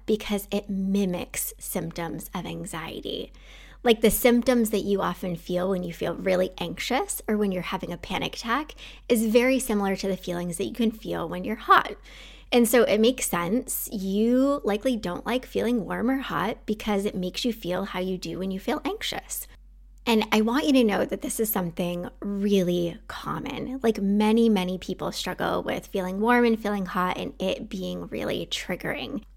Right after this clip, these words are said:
But of course, when I started struggling with anxiety and panic, I didn't know this. I literally thought I was crazy. I thought that I was alone. I thought that nobody else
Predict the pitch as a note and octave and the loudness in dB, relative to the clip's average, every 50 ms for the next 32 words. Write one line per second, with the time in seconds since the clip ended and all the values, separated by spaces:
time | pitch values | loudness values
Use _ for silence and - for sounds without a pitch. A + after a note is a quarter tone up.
0 | - - - - - - - - - A3+ C4+ A3 A3 - - C4 B3+ C4 C4 C4 | -20 -20 -20 -20 -20 -20 -6 0 4 4 4 4 2 -2 0 2 2 2 2 0
1 | - G#3+ G3 F#3 - G3 F#3+ G3 F#3+ F#3+ F#3 F#3 F#3+ F#3+ - - - F#3+ F#3 F#3 | 0 -2 -4 -2 -2 -2 -2 -2 -2 -2 0 0 -2 -2 -4 -4 -2 -2 0 0
2 | F#3 F3 - - - F3+ F3 F3 F3 F3 F3 F3 F3 F3 F3+ - F3+ F3+ F3 - | 0 0 -2 -2 -2 -2 -2 -2 -4 -4 -4 -4 -6 -6 -6 -6 -6 -6 -4 -4
3 | F3+ E3+ F3 F3 E3+ - - - - - - - - - C#4+ C#4 C4 - - E3+ | -4 -2 -2 -4 -4 -4 -6 -6 -6 -6 -8 -10 -6 -4 -2 0 0 0 0 -2
4 | - - - - G#3 G#3+ A3+ A#3 C4+ C4 B3 - F#3 F3 F#3+ G3+ G#3+ - - G#3 | -4 -6 -10 -10 -8 -6 -2 -2 -2 -2 0 0 0 2 2 0 -2 -2 -2 -2
5 | G3 F#3+ G3 A3 B3 A3 - - - - - A#3 - - - - - - - G3+ | 0 2 4 4 4 4 2 0 -6 -8 -8 -8 -6 -8 -8 -8 -4 -4 -2 -2
6 | G#3 A3+ B3 C4 C4+ C4+ A3+ G3+ F#3+ G3 G#3 G#3+ A#3 B3+ C#4 D4+ E4 F4 F4+ - | 0 0 0 2 2 2 2 2 2 2 0 0 0 -2 -2 -4 -4 -6 -6 -8
7 | - - - - - - F3 E3 - - G#3 - - - - - - - - - | -10 -12 -20 -6 0 0 0 2 2 2 0 0 -2 -10 -18 -20 -20 -20 -4 0
8 | - G3+ A3 A#3 A3+ - F#3+ E3+ E3 - F3+ F3+ B3 C#4+ - - G#3 G3+ - F#3+ | 4 4 4 4 2 -2 -4 -4 -4 -4 -2 -2 -4 -2 0 0 0 2 2 0
9 | F#3 - G3+ G3+ G#3 A3+ A#3+ B3+ C4+ A#3+ F#3+ F3 E3+ F3+ F#3+ G#3 G#3+ - G3+ G3 | -2 0 0 0 0 2 2 2 4 4 2 0 0 -2 -2 -2 -2 -2 -2 -2
10 | G#3+ G#3 - G3+ - - G#3 G3+ G#3 G3+ G3 G3 G#3 A3 A3+ B3+ B3+ B3+ A#3+ A3 | -2 -2 -2 -4 -4 -2 0 2 2 4 4 6 6 6 6 6 2 2 2 0
11 | A3 - - F#3 E3+ - F3+ - - - - | -2 -2 -2 -2 0 0 -2 -2 -2 -6 -10